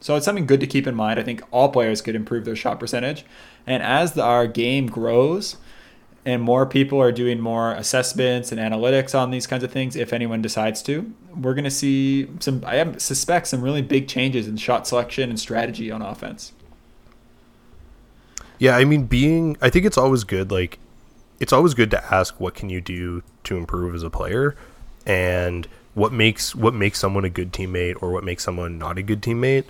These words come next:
Speaker 2: And I will never get mad at a teammate for taking a shot if they felt good about it. Like, you
Speaker 1: Mm-hmm.
Speaker 2: need, you need, you, if you wanna win a game, you have to be able to score goals. And in order to score goals, you gotta take shots.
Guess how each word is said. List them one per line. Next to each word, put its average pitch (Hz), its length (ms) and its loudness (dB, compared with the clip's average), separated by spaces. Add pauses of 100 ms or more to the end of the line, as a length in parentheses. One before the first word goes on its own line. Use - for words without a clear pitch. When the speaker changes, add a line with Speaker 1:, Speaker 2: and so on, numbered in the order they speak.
(400)
Speaker 2:
And 95 340 4
I 110 120 4
will 147 200 8
never 107 680 4 (500)
get 92 160 2
mad 90 280 0
at 92 100 2
a 85 80 -2
teammate 90 600 -4
for 82 640 -2 (520)
taking - 300 -2
a - 20 -6
shot 82 380 -2
if 101 100 -14
they 80 320 -6 (160)
felt - 320 -2
good 85 160 -6
about 113 260 4
it. 143 220 2 (220)
Like, 104 160 0
you 113 120 2
Speaker 1:
Mm-hmm. 113 100 0
Speaker 2:
need, 113 380 2
you 113 160 0
need, 139 360 2
you, 127 300 -2
if - 180 -2
you 139 60 4
wanna 147 200 8
win 127 160 6
a 90 60 6
game, 101 340 4
you 95 100 4
have 104 160 6
to 104 80 -4
be 98 160 2
able 98 200 2
to 95 240 2
score 95 260 2
goals. 95 320 4
And 87 200 -6
in 90 80 -2
order 98 200 0
to 98 60 0
score 98 240 0
goals, 104 240 6
you 95 60 0
gotta 92 160 0
take - 180 -6
shots. 92 420 -4